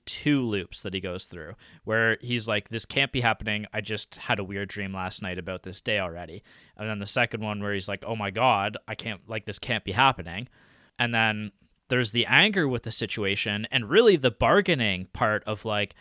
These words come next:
"I can do whatever I want now in this scenario,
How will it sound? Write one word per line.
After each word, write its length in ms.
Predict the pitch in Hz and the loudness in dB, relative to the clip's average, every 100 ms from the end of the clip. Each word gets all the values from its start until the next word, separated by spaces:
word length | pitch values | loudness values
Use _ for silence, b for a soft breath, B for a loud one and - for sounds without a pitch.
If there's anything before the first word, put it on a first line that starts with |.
| b b b b - | b b b b -4
"I 180 | 107 156 | 4 4
can 220 | - 190 | 4 0
do 200 | 139 143 | 2 2
whatever 640 | 131 120 98 120 127 123 | 2 0 0 0 0 0
I 120 | 107 95 | 2 0
want 420 | 92 110 101 90 | -4 -4 -4 -6
now 300 | 87 82 87 | -10 -10 -10
in 80 | - | -6
this 140 | 123 | -2
scenario, 720 | - 95 123 160 107 95 90 | -2 -2 0 0 2 0 -2